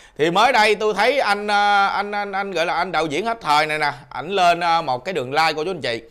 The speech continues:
Ảnh nói rằng là mẹ con cô Sáu, à, chiến thắng rồi, giành được căn nhà số bốn <laughs> rồi. Đó, rồi những người trong căn nhà số bốn đó là gọi là ra đi, à, không bao giờ trở lại. À, tôi thấy cũng khá là mắc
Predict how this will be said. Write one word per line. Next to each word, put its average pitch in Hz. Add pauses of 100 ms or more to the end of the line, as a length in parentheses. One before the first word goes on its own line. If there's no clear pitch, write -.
(460)
Ảnh 151
nói 190
rằng 131
là 123
mẹ 117
con 156
cô 156
Sáu, 180
à, 151
chiến 185
thắng 190
rồi, 143 (500)
giành 131
được 123
căn 151
nhà 123
số 196
bốn 220
<laughs> -
rồi. 123 (360)
Đó, 190 (100)
rồi 139
những 135
người 139
trong 160
căn 160
nhà 127
số 180
bốn 190
đó 214
là 143
gọi 135
là 127
ra 165
đi, 190 (380)
à, 135
không 180
bao 175
giờ 135
trở 139
lại. 151 (300)
À, 131
tôi 147
thấy 170
cũng 170
khá 175
là 156
mắc 151